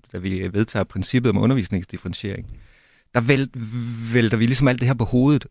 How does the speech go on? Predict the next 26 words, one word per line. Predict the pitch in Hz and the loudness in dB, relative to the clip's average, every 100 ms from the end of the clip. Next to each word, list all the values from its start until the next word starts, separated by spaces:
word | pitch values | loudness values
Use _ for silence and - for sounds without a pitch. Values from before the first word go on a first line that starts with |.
| - | -8
og | 107 | -2
siger, | 113 107 | 2 4
"Nu | 123 | 4
er | |
det | 135 | 4
faktisk, | 120 117 - - - | 0 0 -4 -12 -8
øh, | 95 - _ _ _ - | -8 -8 _ _ _ 2
op | 120 - | 2 2
til | 113 | 0
lærerne | 98 107 127 139 113 | 4 6 4 2 0
at | 110 | -2
tilpasse | - 127 151 - 101 - 104 | 0 0 2 2 0 -6 -4
undervisningen | 117 143 117 95 104 95 | 0 2 0 2 0 0
til | - 110 | 0 2
den | 110 | 2
enkelte | 120 101 98 | 2 0 0
elevs | 101 110 - | 2 0 -2
behov | 95 104 | 0 2
og | 117 | 2
forudsætninger." | - 95 - 117 - 87 - - - _ | 0 -2 0 -4 -4 -10 -10 -16 -20 _
Og | - | 0
det | 139 170 | 2 2
skifte | - 190 - 113 - _ _ | 0 -2 -2 -6 -10 _ _
fra | 107 | -2
sådan | 98 113 101 | 0 0 0
en, | 95 95 | 2 0